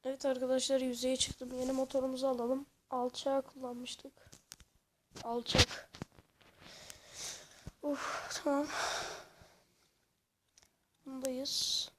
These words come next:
Dehşet motoru altı yüz altmış altı. Altı yüz altmış altı numarasını bilenler bir d-, like atabilir mi arkadaşlar?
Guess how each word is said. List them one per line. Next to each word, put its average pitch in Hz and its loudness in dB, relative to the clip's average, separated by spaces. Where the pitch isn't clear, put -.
Dehşet 254 2
motoru 254 -2
altı 247 2
yüz 247 -2
altmış - 0
altı. 240 -2
Altı 233 -4
yüz 262 0
altmış 269 6
altı 277 0
numarasını 277 8
bilenler 269 -8
bir 254 -4
d-, - -4
like 262 6
atabilir 262 6
mi 240 4
arkadaşlar? 240 4